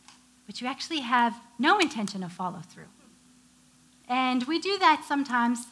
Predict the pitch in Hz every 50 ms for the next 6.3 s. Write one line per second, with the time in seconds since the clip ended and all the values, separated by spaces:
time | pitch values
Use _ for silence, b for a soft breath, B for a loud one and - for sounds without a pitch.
0 | - 302 - _ 233 226 226 208 202 202 - 285 233 180 175 180 202 254 277 -
1 | 508 508 - - 269 262 240 202 208 208 190 185 226 233 226 220 214 196 196 B
2 | B B B B B B B - 359 349 302 - - 392 349 254 220 - - 285
3 | 349 370 311 320 320 349 349 320 330 294 247 - 330 320 226 - - 294 247 208
4 | 170 - - - - - - _ _ _ _ _ _ 214 202 190 - - _ _
5 | _ _ - 277 269 254 269 262 233 208 - - 190 - 180 170 190 190 170 156
6 | - - - - -